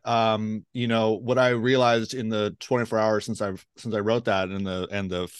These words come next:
you know, seventy-two hours since the news broke about them going under is that I don't really know a whole lot about, like, what the proper strategy would be to have a kind of a niche product, make it in the States,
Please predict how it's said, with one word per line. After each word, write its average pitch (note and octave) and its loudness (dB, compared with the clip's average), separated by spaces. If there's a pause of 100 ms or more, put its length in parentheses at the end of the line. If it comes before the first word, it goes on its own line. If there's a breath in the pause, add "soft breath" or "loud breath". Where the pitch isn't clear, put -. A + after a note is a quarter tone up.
(100)
you A2 -6
know, E2+ -8
seventy-two G#2 -2
hours F#2 0
since F#2+ -10
the F#2+ -6
news G2+ -6 (180)
broke F2+ -6
about F2 -6
them F#2 -8 (220)
going G2+ -6
under B2 0
is F#2 -4
that F#2 -2 (260)
I F3 -4
don't - 0
really C3+ 4
know B2+ 4
a A2 0
whole C#3 4
lot A#2+ 4
about, F#2+ -4 (500)
like, A2 -2
what A#2+ 2
the A2 -4
proper A2+ 0
strategy G#2+ -2
would G2 -6
be G2+ -2
to G#2 -4 (320 soft breath)
have B2 2
a C3 6
kind B2+ -2
of A#2 0
a A2 0
niche A2+ -2
product, G2 -2 (380)
make A#2 2
it B2 4
in A#2+ -2
the C3 0
States, G2+ -4